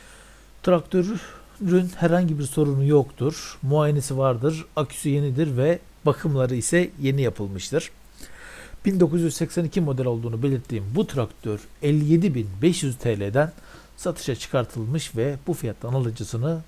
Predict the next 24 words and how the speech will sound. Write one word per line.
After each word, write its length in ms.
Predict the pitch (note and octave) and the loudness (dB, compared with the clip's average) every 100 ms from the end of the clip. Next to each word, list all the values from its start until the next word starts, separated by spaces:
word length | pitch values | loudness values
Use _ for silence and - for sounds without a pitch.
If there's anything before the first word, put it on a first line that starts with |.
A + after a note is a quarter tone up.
| - | -4
bekliyor. 500 | A#2+ G#2+ - E2 - - - - - - - - - - - - - - - | -2 -2 -4 -8 -10 -18 -20 -20 -20 -20 -20 -20 -20 -20 -20 -20 -20 -16 6
Fiyatlarını 480 | A3+ A3 G3 F#3+ | 6 6 0 0
incelediğim 640 | F#3+ D#3+ D#3 D3 D3+ D3+ C#3+ | 2 4 2 2 0 -2 0
bir 260 | E3 C#3 | 0 0
diğer 220 | C3+ B2 F#2+ - - | 2 0 0 -8 -12
traktör 760 | - A2 - - D#3 D#3+ - - - - - | -4 -4 -4 0 0 0 -10 -18 -20 -20 -8
Türk 220 | G#3+ F3+ | -4 -4
Fiat 560 | - - C#3+ E3 - - - | -6 -2 -2 -2 -12 -14 -10
altmış 640 | C3 - F#3 E3+ - - - | -10 -8 -12 -10 -14 -16 -4
elli 280 | C#3+ C3+ D#3 | -2 -2 -2
altı. 380 | B2+ A2+ - F2+ - - - - - - | -2 -4 -4 -8 -10 -20 -20 -20 -20 -16
Satışa 380 | - - - F#3 | -12 -6 -4 -4
çıkartılan 540 | - C#3+ B2 B2 A2+ A#2+ D#3 | -2 -2 -2 -2 -2 -4 -6
bu 100 | A3+ | -6
traktörün 520 | D3+ A2+ - A2+ G#2+ | -4 -4 -4 -4 -4
modeli 540 | G2 A2+ E3 C3+ C3+ C#3 | -4 -2 0 0 -2 -2
bin 200 | D3 C3+ | -2 -4
dokuz 300 | B2 C#3 C3 | -4 -4 -4
yüz 180 | C#3 | -4
doksan 420 | B2 A#2 - D3 D3+ - - | -6 -8 -6 -4 -6 -8 0
bir 140 | D#3+ | 2
model. 400 | A#2 F2+ E2 C#3+ A3 - - | 2 -6 -2 -2 -4 -12 -8
Çalışma 400 | - G#3 - E3+ | 0 0 0 -4
saati 580 | D3 C#3 C3+ E3+ E3 - | -4 -2 0 4 2 2